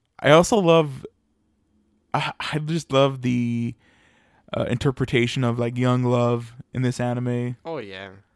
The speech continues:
Speaker 1: Uh, very, very cute. And it comes from, like, different places.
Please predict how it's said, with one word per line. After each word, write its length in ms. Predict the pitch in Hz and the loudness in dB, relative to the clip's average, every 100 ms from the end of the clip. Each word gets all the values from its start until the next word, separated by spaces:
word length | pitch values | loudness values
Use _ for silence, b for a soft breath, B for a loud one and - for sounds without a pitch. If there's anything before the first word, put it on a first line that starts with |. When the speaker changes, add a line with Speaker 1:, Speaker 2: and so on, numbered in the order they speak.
| _ _ _ - | _ _ _ -4
Speaker 1:
Uh, 240 | 123 117 | -2 -2
very, 480 | 127 127 139 147 143 | -2 6 8 8 6
very 300 | 131 127 127 | 2 2 0
cute. 300 | - 127 117 | -2 -2 0
And 100 | 147 | 0
it 80 | 143 | 0
comes 240 | 175 165 | -2 -2
from, 100 | 170 | -2
like, 280 | 170 156 127 | 0 -2 -2
different 420 | 127 127 139 87 | 0 0 -2 -6
places. 680 | - 127 123 - 131 127 123 | -6 -4 -4 -4 -4 -4 -8